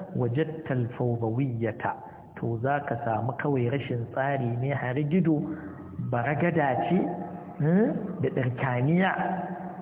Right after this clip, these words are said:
"قد ضربت أذنابها"، ita ce kawai ta zo ta sauke, ta yi tafiya mai nisa,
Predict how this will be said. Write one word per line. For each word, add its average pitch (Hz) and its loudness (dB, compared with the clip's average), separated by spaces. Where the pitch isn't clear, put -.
"قد 127 -2
ضربت 151 2
أذنابها"، 127 0
ita 170 2
ce 151 0
kawai 156 2
ta 135 0
zo 131 2
ta 127 -2
sauke, 160 0
ta 156 0
yi 165 4
tafiya 156 2
mai 127 0
nisa, 190 4